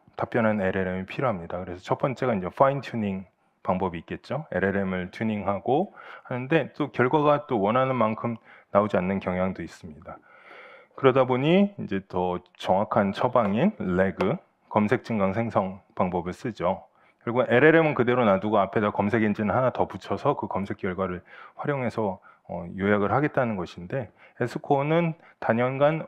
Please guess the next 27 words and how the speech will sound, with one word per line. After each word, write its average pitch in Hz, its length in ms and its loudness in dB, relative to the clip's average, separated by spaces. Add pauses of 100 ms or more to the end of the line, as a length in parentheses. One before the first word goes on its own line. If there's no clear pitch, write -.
(120)
오픈소스 131 500 -4
검색 117 320 2
엔진 110 340 0
프로젝트를 113 520 -2
해왔습니다. 95 640 -2
엘리스틱 107 500 -4
서치를 110 420 -6
가지고 101 380 -2
검색 104 260 -2
엔진을 104 360 -4
많이 92 320 -4 (320)
구축을 101 380 -6
해왔었고 127 600 -2
이런 127 260 -2
경험을 113 420 2
바탕으로 104 760 0 (260)
레그, 117 560 0 (460)
어, 80 400 -8
구축을 110 360 -6
해드리고 120 360 -4
있습니다. - 500 -16 (1160)
사내 202 300 6
데이터로 180 380 4
답변하는 156 520 2
생성형 156 440 2
에이아이인 110 1040 2
레그를 95 840 0